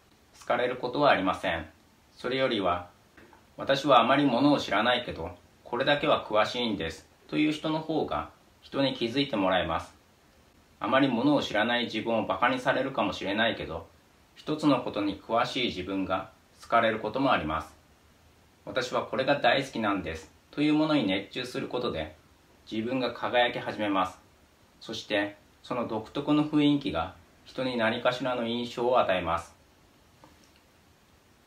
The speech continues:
ということで、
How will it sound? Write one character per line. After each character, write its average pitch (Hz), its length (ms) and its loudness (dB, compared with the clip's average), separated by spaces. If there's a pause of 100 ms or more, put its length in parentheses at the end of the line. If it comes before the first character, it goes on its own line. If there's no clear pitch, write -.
(1900)
と 151 80 -2
い 160 60 0
う 156 40 -2
こ 170 120 -4
と 165 120 0
で、 92 300 -2